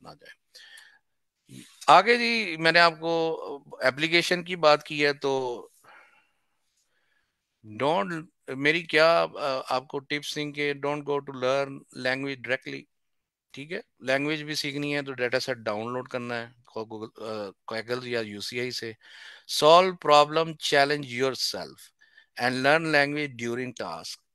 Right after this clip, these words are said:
जब आप यहाँ से data set download करेंगे,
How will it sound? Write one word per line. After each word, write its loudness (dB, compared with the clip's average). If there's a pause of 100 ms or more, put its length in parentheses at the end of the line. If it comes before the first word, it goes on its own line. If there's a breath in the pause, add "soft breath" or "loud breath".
(220)
जब 2
आप 4
यहाँ -4
से -10
data -8
set -12
download -14
करेंगे, -8